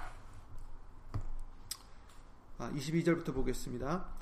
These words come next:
"그러나 너희가 잃은 곳은, 너희가 잃은 곳, 바로 예수님을 믿는, 예수 이름을 믿는 자들이 잃은 곳은 시온산과 살아계신 하나님의 도성인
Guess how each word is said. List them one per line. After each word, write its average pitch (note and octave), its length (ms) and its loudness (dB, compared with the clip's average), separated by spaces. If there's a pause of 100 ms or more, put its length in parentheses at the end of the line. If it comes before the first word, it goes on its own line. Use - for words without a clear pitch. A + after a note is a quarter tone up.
(140)
"그러나 F#3 300 12
너희가 E3+ 360 12
잃은 E3+ 360 8
곳은, D3+ 440 4 (300)
너희가 F3+ 340 10
잃은 F3 260 12
곳, C3 200 2 (800)
바로 D#3 280 8
예수님을 G#3+ 440 10
믿는, F3 440 8 (260)
예수 F#3 320 12
이름을 G3+ 260 8
믿는 E3 340 6
자들이 E3 380 6
잃은 F#3 400 8
곳은 D#3 420 4 (340)
시온산과 G#3+ 800 6
살아계신 G3+ 540 4
하나님의 F#3 460 6
도성인 E3+ 520 6